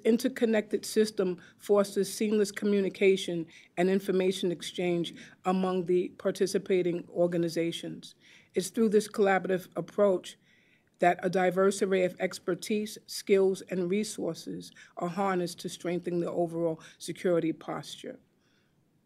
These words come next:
Our Securing the Cities program, thanks to memoranda of understanding with twelve vital agencies from city and state levels, allows for an unparalleled level of collaboration and information exchange.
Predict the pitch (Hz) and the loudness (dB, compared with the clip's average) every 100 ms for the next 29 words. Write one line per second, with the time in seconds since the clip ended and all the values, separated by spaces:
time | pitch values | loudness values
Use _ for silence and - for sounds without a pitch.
0 | _ - - 202 202 220 262 240 233 208 | _ -20 -2 0 0 0 6 6 6 2
1 | 214 208 208 - 190 180 175 165 165 175 | 2 2 0 -2 0 0 0 -4 -4 -10
2 | - _ - 202 202 - 190 190 185 185 | -16 _ 2 4 2 0 0 2 0 0
3 | 190 185 175 175 180 175 175 - 185 185 | 0 0 0 0 -2 -2 -4 0 0 2
4 | 170 165 160 - - 190 180 175 175 170 | 0 -2 -4 -6 0 2 2 2 2 2
5 | 185 190 180 165 180 170 - - - - | 2 0 0 -6 -2 -4 -6 -18 -10 -2
6 | 175 - 202 190 190 - 160 - 196 180 | -2 0 2 4 2 -2 -10 -4 0 0
7 | 180 190 170 160 - - - - - 180 | 2 2 2 -4 -8 -20 -20 -12 -2 2
8 | 190 196 196 185 175 - 208 208 - 196 | 4 2 0 -2 -2 0 -2 -2 0 2
9 | 190 185 180 175 170 - - - 196 185 | 2 2 2 0 -2 -8 -10 2 4 4
10 | 185 170 - 190 185 175 175 180 185 175 | 2 -2 -2 2 2 2 0 0 0 0
11 | 170 175 175 170 175 175 175 165 160 - | 0 -2 -4 -2 0 0 -2 -6 -8 -12
12 | - 160 151 - - - | -10 -8 -10 -14 -20 -20